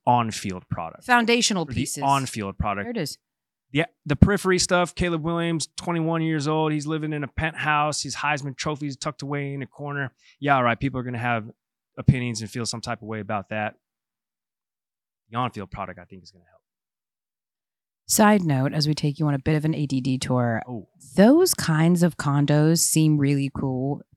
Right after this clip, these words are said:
Speaker 2: in theory. But what happens when inevitably you're like, "Oh, I just got out of the shower. I need to, like, run and grab something real quick. I'ma just sneak in." Your entire life is on display. You live in a glass box.
Speaker 1: Only people that can see it are the seven forty-sevens flying by.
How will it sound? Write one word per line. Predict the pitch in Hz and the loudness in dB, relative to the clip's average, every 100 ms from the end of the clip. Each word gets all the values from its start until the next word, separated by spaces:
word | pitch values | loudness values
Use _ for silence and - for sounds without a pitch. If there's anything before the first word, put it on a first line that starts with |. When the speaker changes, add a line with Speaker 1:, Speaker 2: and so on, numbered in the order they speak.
| _ _ _ | _ _ _
Speaker 2:
in | 175 165 | -2 0
theory. | 139 156 139 135 147 160 _ _ _ - | 0 -2 0 0 -2 -4 _ _ _ -2
But | 220 | 2
what | 311 | 2
happens | 277 240 - 220 202 | 2 0 2 2 2
when | 175 | 2
inevitably | 156 147 156 165 175 170 | 2 0 -2 0 2 2
you're | 175 160 | 0 0
like, | 147 - - | 0 -4 -2
"Oh, | 269 262 190 156 - | 0 2 2 -2 -6
I | |
just | 226 | -6
got | 240 240 | -2 -2
out | |
of | 226 | -2
the | |
shower. | 214 233 233 226 | -4 -4 -2 0
I | |
need | 196 190 | -2 -2
to, | |
like, | 202 175 | -2 0
run | 185 190 | 0 0
and | 180 | -2
grab | 180 196 190 | -2 -4 -2
something | 185 170 170 151 | -4 -2 -4 -4
real | 196 269 | -2 -2
quick. | 226 254 202 | 0 -2 -2
I'ma | 175 | -8
just | 185 208 - | -4 -4 -4
sneak | 202 254 214 | -4 -4 -4
in." | 233 202 _ _ _ _ _ _ _ - | -6 -8 _ _ _ _ _ _ _ -4
Your | 269 349 | -2 0
entire | 247 - - 208 220 190 | -2 -4 -4 0 2 2
life | 160 160 147 | -2 -4 -4
is | 139 | -6
on | 139 131 | -6 -6
display. | 131 - 131 127 | -8 -8 -4 -2
You | 143 | 0
live | 160 156 | 0 -4
in | |
a | 127 | -8
glass | - 139 135 139 - | -12 -14 -12 -14 -12
box. | 135 110 113 - - - | -6 -6 -6 -6 -6 -6
Speaker 1:
Only | 131 139 | -12 -12
people | 151 147 | -10 -10
that | 147 | -12
can | 151 | -12
see | - 170 180 | -10 -8 -6
it | 151 | -6
are | 120 | -8
the | 113 101 | -10 -12
seven | - 139 143 | -12 -12 -14
forty-sevens | 151 147 135 151 143 147 | -14 -12 -10 -10 -10 -6
flying | - 143 - 147 | 0 0 0 -8
by. | 131 90 - | -8 -10 -12